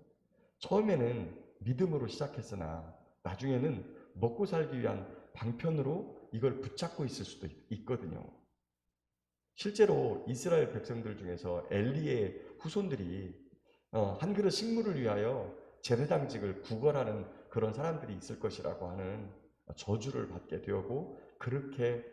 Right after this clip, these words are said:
실제로 하고 있고 사울 임금 옆에 있던 그 제사장도 바로 엘리 제사-, 엘리 제사장의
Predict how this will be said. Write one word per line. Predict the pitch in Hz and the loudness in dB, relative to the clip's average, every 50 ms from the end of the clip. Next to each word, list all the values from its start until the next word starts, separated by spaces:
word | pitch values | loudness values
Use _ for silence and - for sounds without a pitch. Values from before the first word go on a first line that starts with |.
| - - - | -18 -18 -14
실제로 | - - 196 190 - 185 156 117 104 | -6 -6 -6 -4 -4 -4 -2 -2 -4
하고 | 113 117 - 110 | -4 -4 -4 -4
있고 | 101 - - - 101 92 92 - - - - - | -4 -4 -4 -4 -4 -4 -4 -8 -14 -18 -20 -16
사울 | - - - 185 214 240 220 | -12 -4 2 4 6 6 6
임금 | 196 156 143 147 156 139 117 | 4 2 2 0 0 2 2
옆에 | 104 92 - - 107 98 | 0 0 2 0 0 0
있던 | 95 - - 107 113 135 170 175 - - - - - | 0 0 0 0 0 0 -2 -6 -8 -14 -18 -18 -8
그 | - 120 107 - | -2 -2 -2 -2
제사장도 | - 95 95 110 120 - 95 92 107 131 135 - - - - - - _ | -2 -4 -4 0 0 0 0 0 -2 -4 -4 -6 -8 -12 -16 -18 -20 _
바로 | - 98 92 98 107 131 180 202 - - - - | -12 -8 -4 -2 0 0 0 -2 -6 -12 -10 -6
엘리 | 90 92 104 117 127 131 | -2 -2 -2 0 -2 -2
제사-, | 123 123 92 87 - - - - - - | -2 -4 -6 -6 -6 -10 -12 -12 -12 -4
엘리 | - 98 107 120 135 127 | -2 0 2 2 0 0
제사장의 | - 95 87 87 92 87 95 98 95 - | 0 -4 -4 -2 -4 -2 -2 -2 -4 -4